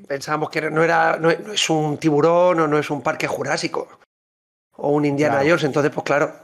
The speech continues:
Speaker 1: eh, siempre piensas
Speaker 2: Claro.
Speaker 1: que puede atraer a menos público potencial.
Speaker 2: Claro, claro, claro, pero, mm, em, la verdad es que venimos calentitos de,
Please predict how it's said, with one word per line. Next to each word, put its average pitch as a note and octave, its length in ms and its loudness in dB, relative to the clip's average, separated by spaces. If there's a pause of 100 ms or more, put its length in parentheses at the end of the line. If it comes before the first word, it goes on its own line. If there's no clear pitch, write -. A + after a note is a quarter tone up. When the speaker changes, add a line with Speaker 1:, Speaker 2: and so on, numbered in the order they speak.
(220)
Speaker 1:
eh, - 220 -6
siempre C#3+ 760 -2 (680)
piensas D3+ 260 0
Speaker 2:
Claro. D3 140 2
Speaker 1:
que - 40 2
puede E3 120 2
atraer D#3+ 220 0
a E3 40 0
menos D#3+ 200 0
público D#3+ 340 2
potencial. C#3 680 -2 (440)
Speaker 2:
Claro, D3+ 320 0
claro, C#3+ 220 2
claro, C3+ 280 2
pero, C#3 400 2
mm, B2 300 -6 (120)
em, C3 240 -4
la C3 100 2
verdad C3 140 2
es D3 80 -4
que G#3 80 0
venimos F3+ 400 2
calentitos D3 840 -2 (400)
de, C3 400 0